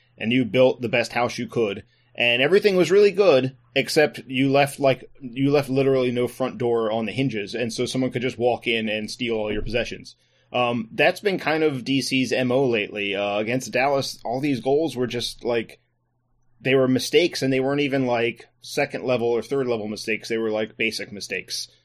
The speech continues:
Um, the third goal, especially, you know, Travis Worrell letting, uh, a no-angle shot hit him in the shin and bounce in like a, like something you'd see in the N H L rather than a soccer goal. Um,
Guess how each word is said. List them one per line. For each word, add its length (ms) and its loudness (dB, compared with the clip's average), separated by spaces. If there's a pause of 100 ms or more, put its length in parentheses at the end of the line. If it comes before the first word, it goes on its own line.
(260)
Um, 440 -6 (260)
the 100 -4
third 300 0
goal, 240 4
especially, 840 -4
you 180 -10
know, 140 -2
Travis 400 -6
Worrell 220 0
letting, 300 -2
uh, 400 -6 (520)
a 120 0
no-angle 500 0
shot 520 -2
hit 200 -4
him 160 -2
in 80 -2
the 80 -4
shin 280 -2
and 160 -4
bounce 280 -4
in 140 -6
like 160 -6
a, 300 -4
like 160 -8
something 240 -6
you'd 140 -8
see 180 -6
in 80 -4
the 100 -2
N 100 -2
H 200 -4
L 260 -2
rather 240 -2
than 140 -6
a 40 -10
soccer 360 -4
goal. 180 -6
Um, 240 -8